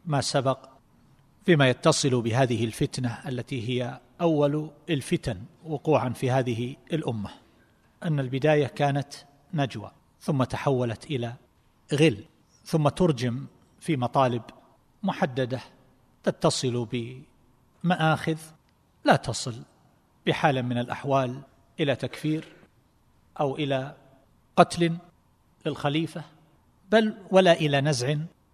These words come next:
لولايته وخلافته. ثم لم يلبث الأمر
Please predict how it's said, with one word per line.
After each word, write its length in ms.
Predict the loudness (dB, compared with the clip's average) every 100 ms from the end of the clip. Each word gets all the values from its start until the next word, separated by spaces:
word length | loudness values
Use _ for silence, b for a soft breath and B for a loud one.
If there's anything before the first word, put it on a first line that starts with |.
| _ _ -2 0 0 -6 _ _ _ _ _ _ _ _ _ _ 0
لولايته 640 | 2 4 2 -2 -8 -16 -20 _ _ _ _
وخلافته. 920 | -6 -4 -2 -2 -4 -6 -10 -12 -18 -20 _ _ _ _ _
ثم 240 | -8 -2 0
لم 160 | 2
يلبث 560 | 2 2 2 -6 -12 -8
الأمر 420 | -6 -2 -2 -4